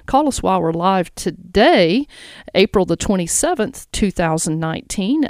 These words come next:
at nine oh one, five three five, nine seven three two. The real estate, uh, market is moving very fast. I mean, really fast. Buyers and sellers, they need to be ready to move.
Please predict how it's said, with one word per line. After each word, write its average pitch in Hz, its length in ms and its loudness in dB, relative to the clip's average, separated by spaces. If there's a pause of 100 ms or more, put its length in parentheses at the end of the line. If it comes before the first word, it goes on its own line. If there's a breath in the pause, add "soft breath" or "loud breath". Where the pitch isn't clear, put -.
at - 240 -4
nine 202 400 0
oh 160 100 0
one, 160 440 -4
five 226 500 -4
three 226 320 -2
five, 185 560 -2
nine 151 480 -6
seven 156 560 -4
three 160 320 -4
two. 208 340 -2 (560 loud breath)
The 190 120 4
real 294 200 4
estate, - 540 0
uh, 165 260 -2
market 196 580 -6
is 165 240 -6
moving 175 680 -4
very 170 400 0
fast. 160 720 -2
I 180 120 0
mean, 165 260 -4
really 170 280 0
fast. - 480 -8 (460 loud breath)
Buyers 233 720 4
and 147 380 -6
sellers, 220 640 4
they 160 100 -2
need 247 180 2
to 208 60 -8
be 165 160 -2
ready 175 460 2
to 139 120 0
move. 160 800 0